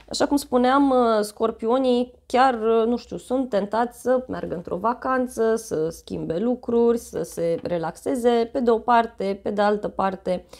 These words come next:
în sfârșit vă simțiți și voi relaxați că ați reușit să finalizați, uh, un anumit proiect sau o anumită situație tensionată, uh, din viața voastră.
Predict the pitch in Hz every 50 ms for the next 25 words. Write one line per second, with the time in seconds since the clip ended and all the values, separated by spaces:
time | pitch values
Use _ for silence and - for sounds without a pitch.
0 | - - - - - - - 277 311 285 - 240 220 208 - 233 208 202 196 190
1 | 196 - 185 175 - 190 - 190 180 180 175 170 160 160 165 175 170 - - 202
2 | 190 196 - - - - - - - 196 202 208 196 180 180 - - - - 180
3 | - - 190 190 175 170 165 165 175 170 175 175 170 - - - - - _ _
4 | _ _ _ _ _ - - - 92 92 92 90 90 - - - - 208 196 190
5 | 175 170 185 185 175 - - - 175 175 226 233 226 - - 202 214 208 208 202
6 | 202 202 202 185 190 - - - - 180 180 - - 175 170 - 196 190 190 -
7 | - 180 175 175 175 175 175 - 175 170 165 170 - - - - - - - -
8 | - - - - - - 180 180 175 170 170 170 180 175 - - 180 170 165 165
9 | 160 160 - - - - - - - _ - - -